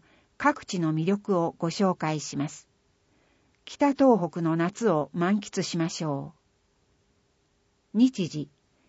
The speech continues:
七月一日金曜日から九月三十日金曜日。エリア、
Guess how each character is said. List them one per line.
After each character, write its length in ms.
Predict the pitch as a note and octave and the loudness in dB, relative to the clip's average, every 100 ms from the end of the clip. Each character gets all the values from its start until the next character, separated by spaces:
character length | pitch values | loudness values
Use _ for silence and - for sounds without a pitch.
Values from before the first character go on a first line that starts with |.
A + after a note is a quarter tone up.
| _ _ - | _ _ -18
七 260 | - C#4 | -6 2
月 480 | C4+ B3+ - - A3+ | 4 4 0 -4 0
一 100 | A#3 | 0
日 340 | G3+ G3+ - - | 0 -2 -4 -8
金 260 | - B3 B3 | 4 8 8
曜 200 | A#3 E3+ | 6 2
日 120 | D#3 | 0
か 140 | D#3+ | -4
ら 220 | D3 D#3 - _ _ _ | -2 -2 -6 _ _ _
九 160 | - D4 | 2 4
月 240 | A#3 - | 4 0
三 340 | - A3+ A#3 A#3 | -4 0 2 2
十 200 | A3 E3+ | 2 2
日 360 | D3+ D3 - _ | 0 -6 -12 _
金 300 | - G3+ G3 | -2 2 4
曜 220 | G3 D#3 C#3+ | 2 0 -2
日。 140 | D3 _ _ _ _ _ _ _ _ _ _ _ | -8 _ _ _ _ _ _ _ _ _ _ _
エ 160 | A#3 C4 | 2 2
リ 180 | G#3+ D3+ | 2 0
ア、 140 | C3+ | -4